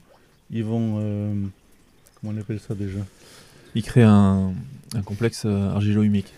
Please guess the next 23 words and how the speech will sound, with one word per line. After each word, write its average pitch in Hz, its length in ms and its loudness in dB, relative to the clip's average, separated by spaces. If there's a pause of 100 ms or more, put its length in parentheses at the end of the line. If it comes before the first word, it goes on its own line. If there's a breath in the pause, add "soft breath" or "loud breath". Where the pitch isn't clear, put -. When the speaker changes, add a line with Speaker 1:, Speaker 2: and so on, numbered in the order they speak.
(160)
Speaker 1:
Ils, 113 80 -4
ils 107 160 -6 (120)
Speaker 2:
Ils 107 100 -4
Speaker 1:
recréent 110 160 0
Speaker 2:
viennent 117 120 2
Speaker 1:
le 139 120 4
Speaker 2:
chercher 117 140 -2
Speaker 1:
com-, 107 80 0
Speaker 2:
l'humus 113 220 2
Speaker 1:
ouais. 113 160 -6
Speaker 2:
en 98 60 -4
surface, 135 540 -4 (720 loud breath)
ils - 80 -4
mélangent 117 300 0
l'humus 127 220 2
de 113 100 0
la 110 100 2
surface 143 440 -4
avec 107 120 -2
l'argile, 107 380 -2
euh, 92 320 -4
du 101 140 -10
sol 131 260 -6